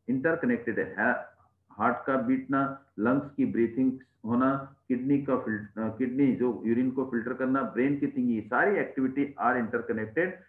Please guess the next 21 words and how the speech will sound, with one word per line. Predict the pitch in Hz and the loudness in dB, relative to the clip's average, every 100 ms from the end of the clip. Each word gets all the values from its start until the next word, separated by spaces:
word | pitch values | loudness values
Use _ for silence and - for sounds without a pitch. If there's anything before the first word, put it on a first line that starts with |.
| _ 135 | _ 4
to | |
each | 131 131 | 4 4
other, | 113 110 | 2 2
एक | 117 156 147 | 4 2 2
दूसरे | 127 123 120 | -2 0 0
से | 143 | 0
जुड़ी | 110 110 113 | -2 0 0
हुई | 117 151 202 - _ - | 4 4 2 -4 _ -4
हैं। | 110 107 | -2 0
All | 131 190 | 0 2
connect, | 202 139 127 - - 120 | 0 0 -2 -2 -6 -2
interconnected। | 131 165 135 120 - 113 - | 0 0 2 0 -2 -6 -2
Health | 139 190 143 | 0 0 0
mean | 139 160 | -2 -2
state | - 131 135 | -4 -2 -2
of | 139 139 107 | -2 -4 -4
physical, | 98 113 143 151 | -6 -2 0 0
mental | 110 104 104 143 | -2 -2 -2 -2
and | 147 135 104 | -2 -4 -6
social | 104 117 | -4 -2
well-being। | 110 104 98 | -2 -2 -4